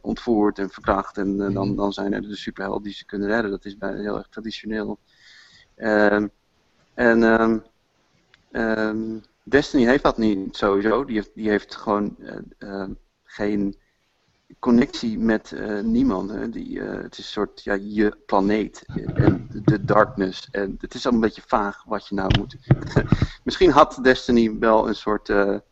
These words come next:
Speaker 1: eh, eh, je, je, je vriendin of zo, die, eh, die darkness had en elke nacht aan het vrachten was die je moest gaan redden. Maar dat hebben ze maar eruit gehaald en nu is het gewoon een heel slap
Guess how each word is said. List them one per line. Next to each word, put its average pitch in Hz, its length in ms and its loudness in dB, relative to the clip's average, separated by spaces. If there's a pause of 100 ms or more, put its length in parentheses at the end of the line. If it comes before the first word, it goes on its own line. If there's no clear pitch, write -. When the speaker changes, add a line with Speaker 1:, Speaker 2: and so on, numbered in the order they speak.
(460)
Speaker 1:
eh, 113 120 -6 (300)
eh, 117 160 -10 (100)
je, 107 460 -2
je, 107 260 -2
je 101 280 -4
vriendin 104 640 -2
of 98 100 -10
zo, 92 400 -10
die, 104 340 -14 (300)
eh, - 240 -16
die 104 160 -18
darkness 95 480 0
had - 340 -10
en 101 320 -10
elke - 300 -6
nacht 98 240 -4
aan 92 80 -6
het 92 120 -12
vrachten - 300 -12
was - 100 -12
die 101 120 -14
je 101 100 -4
moest 98 380 -4 (180)
gaan 92 240 -6
redden. 113 340 0 (300)
Maar 127 140 4
dat 117 80 -2
hebben 104 180 2
ze 107 60 -6
maar 101 140 0
eruit 95 260 -4
gehaald 98 280 -2
en 104 80 -4
nu 104 120 2
is 98 80 0
het - 100 -16
gewoon 95 160 -4
een 95 60 -4
heel 98 140 -2
slap - 240 -8